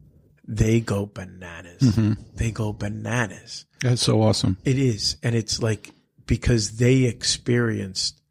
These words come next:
Speaker 1: they've experienced the resurrection. They've experienced the power of, of Christ's, like, love,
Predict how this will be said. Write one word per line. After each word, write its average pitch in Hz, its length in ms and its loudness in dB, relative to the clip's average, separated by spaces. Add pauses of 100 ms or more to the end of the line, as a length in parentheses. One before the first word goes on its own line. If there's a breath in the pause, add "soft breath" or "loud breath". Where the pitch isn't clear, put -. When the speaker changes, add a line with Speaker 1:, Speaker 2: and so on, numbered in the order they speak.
(720)
Speaker 1:
they've 127 260 4
experienced 117 640 -2
the 110 80 -4
resurrection. 101 600 -4
They've 117 240 2
experienced 104 840 -4
the 101 60 -10
power 101 640 -8 (640 soft breath)
of, 104 540 -2 (120)
of - 220 -2
Christ's, - 880 2
like, 104 240 0
love, 107 580 0